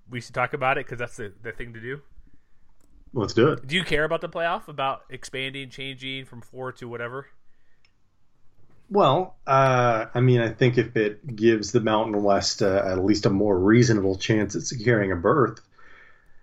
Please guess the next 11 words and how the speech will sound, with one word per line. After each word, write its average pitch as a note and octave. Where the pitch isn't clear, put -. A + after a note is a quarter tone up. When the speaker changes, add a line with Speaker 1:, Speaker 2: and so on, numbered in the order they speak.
Speaker 2:
I C3
think B2+
we've A2
seen G#2
that G2+
within A2+
the G2
first G#2
five F#2+
years, G#2
a, A2+